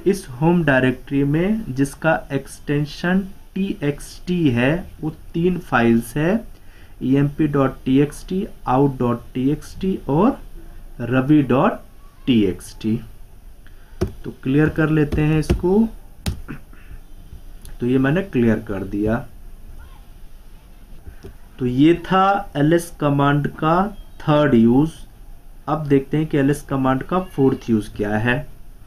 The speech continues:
तो एलएस कमांड का जो फोर्थ यूज़ है वो है, it is used to display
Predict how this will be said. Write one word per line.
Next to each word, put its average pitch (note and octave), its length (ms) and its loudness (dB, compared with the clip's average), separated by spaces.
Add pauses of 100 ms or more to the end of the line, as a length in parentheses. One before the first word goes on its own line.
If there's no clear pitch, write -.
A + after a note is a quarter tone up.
(580)
तो - 100 -10
एलएस D#3 340 0
कमांड C#3+ 540 2
का D3+ 200 2
जो E3 160 0 (180)
फोर्थ D#3+ 420 0
यूज़ B2+ 300 0
है C3+ 380 2
वो C3 240 2
है, D#3 260 2
it C#3 200 -2
is D3+ 200 0
used C#3 320 0
to D#3 120 -4
display C3+ 560 0